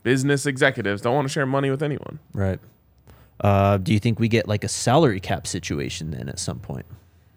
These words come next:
Speaker 1: In terms of the N I L collectives and all that stuff?
Speaker 2: Mm-hmm.
Speaker 1: <sighs> I don't think so.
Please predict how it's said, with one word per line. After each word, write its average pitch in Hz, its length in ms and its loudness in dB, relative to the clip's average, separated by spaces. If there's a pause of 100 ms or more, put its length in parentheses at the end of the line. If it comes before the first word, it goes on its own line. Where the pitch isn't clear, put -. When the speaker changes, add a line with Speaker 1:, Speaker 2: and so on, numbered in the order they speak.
(500)
Speaker 1:
In 135 100 2
terms 127 260 4
of 120 100 0
the 107 80 4
N 110 140 4
I 107 140 4
L 104 180 2
collectives 98 680 -2
and 98 100 -2
all 92 140 0
that 85 160 0
stuff? 90 400 -2
Speaker 2:
Mm-hmm. 104 300 0 (160)
Speaker 1:
<sighs> - 460 -12
I 120 120 2
don't 101 180 0
think 92 200 -4
so. 92 260 -2